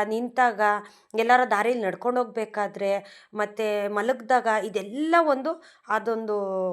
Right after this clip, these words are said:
ಮಂತ್ರ ಅನ್ನೋದು ನೆನ್ಪು ಬಂದ್ಬಿಡುತ್ತೆ. ನೀವು ಎಷ್ಟು ಬಾರಿ ಹೇಳ್ಕೊತೀರೋ ಅಷ್ಟು ಬಾರಿನೂ ಒಳ್ಳೇದಾಗುತ್ತೆ ನಿಮ್ಗೆ.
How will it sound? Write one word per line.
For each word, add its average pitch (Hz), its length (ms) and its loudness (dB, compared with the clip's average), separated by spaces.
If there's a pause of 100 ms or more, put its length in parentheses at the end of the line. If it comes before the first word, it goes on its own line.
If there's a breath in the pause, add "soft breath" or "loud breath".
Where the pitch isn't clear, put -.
ಮಂತ್ರ 214 500 -4
ಅನ್ನೋದು 233 280 2
ನೆನ್ಪು 285 320 -2
ಬಂದ್ಬಿಡುತ್ತೆ. 220 840 -4
ನೀವು 269 200 -4
ಎಷ್ಟು 254 520 -2
ಬಾರಿ 262 400 4
ಹೇಳ್ಕೊತೀರೋ 247 840 0 (340 loud breath)
ಅಷ್ಟು - 280 -16 (280)
ಬಾರಿನೂ 233 460 2
ಒಳ್ಳೇದಾಗುತ್ತೆ 226 800 0
ನಿಮ್ಗೆ. 175 400 -8